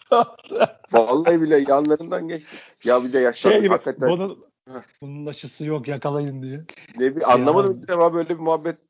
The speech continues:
Speaker 2: görüyorum yani. Şey bayağı tim hazır bekliyordu kapıda.
Speaker 1: Ya, ya arkadaşlar, ha, ben gençken ben de böyle şeyler yapıyordum ama yapmayın, yapmayın. Çünkü
Speaker 2: Yok, yok, bu millette
Speaker 1: başkasının
Speaker 2: de
Speaker 1: tehlikeye altına, başkasının tehlike altına atıyorsunuz.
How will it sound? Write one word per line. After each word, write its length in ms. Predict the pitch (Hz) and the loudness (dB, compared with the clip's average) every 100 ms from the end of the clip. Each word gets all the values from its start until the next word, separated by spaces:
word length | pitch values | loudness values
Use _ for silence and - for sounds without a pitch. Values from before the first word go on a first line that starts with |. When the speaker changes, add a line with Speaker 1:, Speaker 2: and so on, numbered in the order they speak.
| - | -8
Speaker 2:
görüyorum 360 | 139 123 117 | -4 -4 -4
yani. 200 | 120 117 | -6 -6
Şey 200 | 110 123 | -6 -2
bayağı 380 | 143 135 147 151 _ | 2 2 0 -2 _
tim 140 | - 147 | -10 -6
hazır 260 | 147 151 | -4 -4
bekliyordu 420 | 156 151 - 160 135 | -4 -6 -4 -6 -6
kapıda. 340 | 127 - 131 | -8 -2 -2
Speaker 1:
Ya, 260 | 123 143 135 | 0 0 -2
ya 260 | 120 139 143 - | 0 0 0 -4
arkadaşlar, 840 | - 151 139 123 160 151 131 151 120 113 _ _ | -12 -10 -10 -8 -8 -8 -8 -12 -14 -18 _ _
ha, 220 | - 147 - - - 131 | -10 -10 -10 -20 -18 -8
ben 320 | 123 170 147 | 0 0 0
gençken 580 | 151 156 - - 151 135 | -2 -2 -4 -2 -2 0
ben 220 | 139 147 | -2 -2
de 80 | 127 | -4
böyle 220 | 127 120 | -6 -6
şeyler 260 | - 123 | -8 -8
yapıyordum 320 | 117 117 135 135 | -8 -6 -4 -4
ama 80 | |
yapmayın, 400 | 120 123 _ 117 _ - | -6 -8 _ -20 _ -16
yapmayın. 380 | 104 - - 101 _ | -16 -16 -20 -20 _
Çünkü 260 | - 101 139 | -10 -8 -6
Speaker 2:
Yok, 60 | 120 | -8
yok, 100 | 104 | -8
bu 140 | 160 135 | -6 -4
millette 300 | 123 110 160 | -4 -2 -2
Speaker 1:
başkasının 360 | 131 - 160 | -2 0 0
Speaker 2:
de 60 | 165 | 0
Speaker 1:
tehlikeye 680 | - 170 165 156 - 160 156 | 2 4 4 2 2 2 4
altına, 580 | 151 143 113 156 139 - _ _ _ | 4 2 -4 -10 -10 -12 _ _ _
başkasının 440 | 139 131 - 139 185 | -12 -12 -10 -8 -4
tehlike 340 | 160 147 135 | 0 0 2
altına 320 | 139 123 135 | 2 0 -6
atıyorsunuz. 600 | 127 - 123 135 151 - | -8 -10 -12 -8 -10 -12